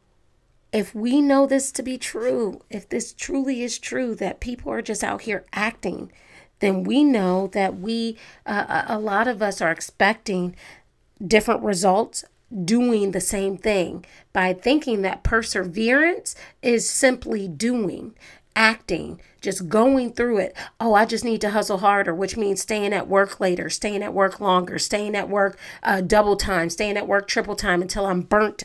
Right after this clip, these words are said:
out. Expecting different results, doing the same thing. What's that the definition of, good people? You're right.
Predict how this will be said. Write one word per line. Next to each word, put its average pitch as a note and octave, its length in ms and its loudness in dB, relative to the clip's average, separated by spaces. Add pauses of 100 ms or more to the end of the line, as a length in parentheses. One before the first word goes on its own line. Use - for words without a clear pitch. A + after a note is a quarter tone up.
(120)
out. - 600 2 (2000)
Expecting A3+ 600 0
different G#3+ 320 -2
results, F#3 360 0
doing G3+ 220 -4
the F#3+ 80 -2
same F#3 260 -2
thing. F#3+ 220 -2
What's A3+ 200 2
that F#4+ 160 0
the - 80 -8
definition G3+ 520 -2
of, F3+ 160 -2
good F#3 180 -4
people? - 460 -8 (2000)
You're G3 140 0
right. A3 360 6